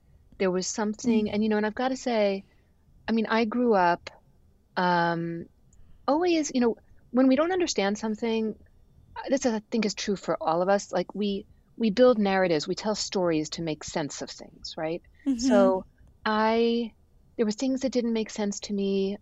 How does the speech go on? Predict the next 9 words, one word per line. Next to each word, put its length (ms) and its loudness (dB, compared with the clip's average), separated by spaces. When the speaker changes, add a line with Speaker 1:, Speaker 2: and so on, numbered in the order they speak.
Speaker 1:
about 420 -2
my 380 -6
parents 680 -4
and 100 -6
about 300 -6
me. 580 -2
My 140 -4
parents 580 -6
were 420 -2